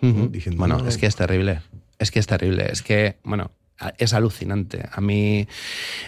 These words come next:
Speaker 2: esta filosofía del, del todo es eta para el Partido Popular o t-, o todo es traición. Ayer hablaban de traición con el tema de, de,
Speaker 1: La
Speaker 2: de
Speaker 1: sedición
Speaker 2: Cataluña.
Speaker 1: y la
Speaker 2: Sí, sí.
Speaker 1: malversación, sí, sí.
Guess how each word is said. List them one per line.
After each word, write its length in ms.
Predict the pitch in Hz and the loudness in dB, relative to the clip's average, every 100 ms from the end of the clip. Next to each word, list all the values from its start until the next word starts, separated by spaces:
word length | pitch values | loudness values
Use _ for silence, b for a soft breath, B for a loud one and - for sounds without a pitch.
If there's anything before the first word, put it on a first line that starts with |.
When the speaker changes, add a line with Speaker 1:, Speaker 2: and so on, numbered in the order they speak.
| B | B
Speaker 2:
esta 320 | 156 156 131 _ | 2 2 0 _
filosofía 680 | - - 135 120 117 131 131 | -10 -2 0 0 0 0 2
del, 360 | 123 113 107 - | 2 2 0 -2
del 640 | 104 110 104 101 98 98 - | -2 0 0 0 0 -4 -4
todo 220 | - 127 | -2 2
es 180 | 120 - | 2 2
eta 240 | 127 123 101 | 0 0 0
para 140 | 101 | 0
el 80 | 104 | 0
Partido 240 | 104 113 | -2 -2
Popular 440 | 104 95 101 120 - | -2 0 2 2 0
o 120 | 113 | -4
t-, 140 | - - | -6 -4
o 220 | 113 107 | 0 0
todo 320 | 107 139 139 135 | 0 0 2 2
es 260 | 139 - - - _ - - _ | 0 -4 -10 -18 _ -20 -20 _
traición. 480 | - 90 95 - 147 | -6 -4 -4 -2 0
Ayer 220 | 110 135 | 2 2
hablaban 320 | 185 185 185 | 2 2 0
de 100 | 127 | 0
traición 380 | 104 101 95 143 | 0 -2 -2 -4
con 120 | 147 | -2
el 140 | 107 92 | -2 -2
tema 300 | 107 127 135 | 0 0 2
de, 280 | 101 90 - | 0 -2 -4
de, 500 | 92 90 87 87 - - B B B | -6 -4 -2 -4 -6 -10 B B B
Speaker 1:
La 60 | 107 | 0
Speaker 2:
de 80 | |
Speaker 1:
sedición 180 | 104 98 | 2 2
Speaker 2:
Cataluña. 580 | 90 117 135 139 113 - | 2 4 4 4 2 0
Speaker 1:
y 20 | 104 | -2
la 40 | |
Speaker 2:
Sí, 160 | 104 165 | 0 0
sí. 200 | - 160 | 2 2
Speaker 1:
malversación, 420 | 127 123 - 80 | 2 -2 -6 -8
sí, 40 | 76 | -10
sí. 140 | 92 | -16